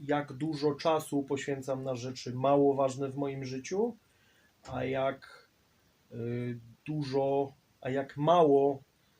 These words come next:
energii i zasobów poświęcam na rzeczy, które są w moim mniemaniu priorytetowe.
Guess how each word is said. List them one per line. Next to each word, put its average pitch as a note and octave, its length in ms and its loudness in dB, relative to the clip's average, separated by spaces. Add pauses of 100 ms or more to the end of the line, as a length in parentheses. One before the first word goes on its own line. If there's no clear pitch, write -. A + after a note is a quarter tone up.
(160)
energii C#3+ 680 0
i D3 60 -6
zasobów C#3 540 -4
poświęcam C#3+ 500 -4
na C#3 140 0
rzeczy, C#3 360 -6
które C3+ 240 -4
są C3+ 320 -8 (420)
w C3 160 -6
moim D#3 380 2
mniemaniu D3 560 0
priorytetowe. C3+ 880 -2